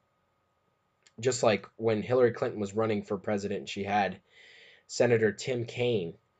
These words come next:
running with, running with her, and, and they would talk about, "Oh, he's, he's got a Jesuit education. It's such a great thing." It's really in your face now. And in a way, that's kind of an advantage.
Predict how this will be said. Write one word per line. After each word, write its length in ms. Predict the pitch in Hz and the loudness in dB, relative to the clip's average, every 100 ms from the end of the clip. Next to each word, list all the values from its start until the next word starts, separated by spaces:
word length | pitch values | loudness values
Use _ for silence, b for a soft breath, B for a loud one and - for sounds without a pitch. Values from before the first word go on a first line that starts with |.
| b b b b | b b b b
running 360 | 101 117 117 101 | 2 4 4 4
with, 360 | 110 123 - _ - - 107 107 | 2 2 -6 _ -20 -18 -16 -4
running 320 | 120 117 104 | 0 0 2
with 160 | 117 120 | 2 2
her, 240 | 85 73 | -2 -2
and, 200 | 104 101 - | -4 -4 -4
and 200 | 101 101 | -4 0
they 120 | 101 | 0
would 240 | 98 95 - _ _ | -2 -4 -8 _ _
talk 320 | - 165 180 | -8 -6 -4
about, 280 | 110 104 101 - | -2 -2 -4 -6
"Oh, 260 | 135 151 | -4 -4
he's, 480 | 117 107 101 - - _ | -4 -8 -10 -10 -14 _
he's 240 | 110 104 | -12 -10
got 200 | - 127 | -6 -4
a 120 | 117 | -4
Jesuit 480 | 92 107 127 147 147 | -4 -2 -2 0 0
education. 680 | 135 120 117 123 107 - 101 | -2 -4 -6 -4 -2 -2 -4
It's 160 | 90 | -4
such 200 | - 113 | -4 -4
a 40 | 107 | -2
great 320 | 113 107 - | 2 2 0
thing." 240 | 123 98 - B B B B B | -4 -4 -8 B B B B B
It's 200 | 113 - | -8 -6
really 420 | 120 143 190 120 - | 0 4 4 2 -2
in 220 | 117 131 | -4 0
your 140 | 107 | -2
face 580 | - - 113 120 117 - | -2 -2 0 0 -4 -6
now. 280 | 95 76 - _ b b b b b - | -6 -8 -12 _ b b b b b -6
And 540 | 107 110 107 104 104 - | -2 2 2 2 -2 -4
in 120 | 117 | 0
a 60 | 113 | 4
way, 320 | 110 127 147 | 4 6 4
that's 240 | 131 117 - | 2 0 -4
kind 200 | 120 117 | -2 -2
of 120 | 104 | -2
an 60 | |
advantage. 800 | 101 90 95 104 113 147 - - | -4 -4 -4 -2 -2 -4 -6 -10